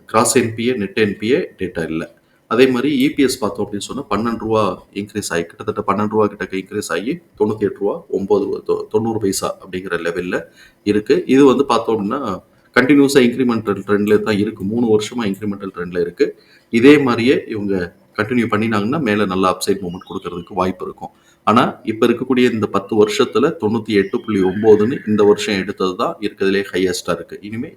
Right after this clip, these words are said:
இதை பிரேக் பண்ணா தான் மேல ஹைட்டு. இதுக்கு கீழே கரெக்ஷன் எடுக்க ஆரம்பிச்சாங்கன்னா கொஞ்சம் கரெக்ஷன் வந்தாலும் ஆச்சரியப்படுறதுக்கு இல்ல. இப்ப இவங்களுடைய குவார்ட்டர்லி பெர்ஃபார்மன்ஸஸ் பார்ப்போம். குவார்ட்டர்லி பெர்ஃபார்மன்ஸஸ்ங்கிறது கம்பேரிசன் இயர்,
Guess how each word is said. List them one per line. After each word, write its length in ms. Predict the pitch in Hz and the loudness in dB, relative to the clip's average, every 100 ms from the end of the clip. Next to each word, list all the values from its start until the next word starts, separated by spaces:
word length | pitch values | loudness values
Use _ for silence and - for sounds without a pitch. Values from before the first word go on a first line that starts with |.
| - | -6
இதை 220 | 135 143 | 6 6
பிரேக் 360 | 120 123 127 - | 8 4 4 2
பண்ணா 260 | 117 113 | -2 0
தான் 260 | 101 135 120 | 0 0 0
மேல 400 | 98 101 90 - - _ _ | 0 0 0 -6 -20 _ _
ஹைட்டு. 400 | 95 98 98 92 _ _ _ | 0 0 -4 -8 _ _ _
இதுக்கு 260 | 117 117 | 2 2
கீழே 280 | 113 147 143 | 2 6 8
கரெக்ஷன் 500 | 123 113 120 - 110 | 6 2 0 -2 -2
எடுக்க 360 | 104 107 - 110 | -2 -4 0 2
ஆரம்பிச்சாங்கன்னா 640 | 95 95 92 87 92 123 | 2 0 -4 -8 -8 -10
கொஞ்சம் 200 | 131 98 | -10 -10
கரெக்ஷன் 260 | 98 95 - | -8 -8 -8
வந்தாலும் 300 | 90 87 101 | -8 -6 -8
ஆச்சரியப்படுறதுக்கு 560 | 95 101 - 82 85 87 | -8 -16 -16 -16 -12 -6
இல்ல. 320 | 82 - _ _ - - _ | -6 -8 _ _ -20 -20 _
இப்ப 140 | - 143 | 6 8
இவங்களுடைய 280 | 123 117 113 | 8 6 4
குவார்ட்டர்லி 280 | 120 127 123 | 2 2 0
பெர்ஃபார்மன்ஸஸ் 600 | 110 104 92 98 - - - | 0 -4 -6 -6 -6 -8 -6
பார்ப்போம். 340 | 82 98 131 | -6 -6 -6
குவார்ட்டர்லி 300 | 113 110 110 | -4 -2 -4
பெர்ஃபார்மன்ஸஸ்ங்கிறது 920 | 107 101 101 98 95 95 - 101 90 123 - | -2 -2 0 -2 -4 -6 -6 -6 -2 -2 0
கம்பேரிசன் 500 | 98 117 101 - 87 | 0 0 0 -2 0
இயர், 260 | 107 107 | 2 2